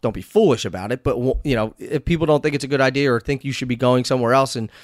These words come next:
you hear it all the time, like, someone ends up being a lawyer when they're like, "I actually just wanted to be a chef, but my parents,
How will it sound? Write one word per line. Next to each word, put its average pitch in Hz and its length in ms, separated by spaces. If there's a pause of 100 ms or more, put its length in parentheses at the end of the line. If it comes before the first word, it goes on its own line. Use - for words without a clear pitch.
(140)
you 151 100
hear 175 160
it 170 60
all 170 100
the 156 80
time, 151 320
like, 120 140
someone 131 260
ends 127 140
up 123 80
being 127 240
a 117 40
lawyer 123 400
when 110 140
they're 113 100
like, 113 160
"I 165 140
actually 135 300
just 113 160
wanted 120 180
to 107 80
be 98 140
a 90 40
chef, - 520
but 113 180
my 110 140
parents, 117 540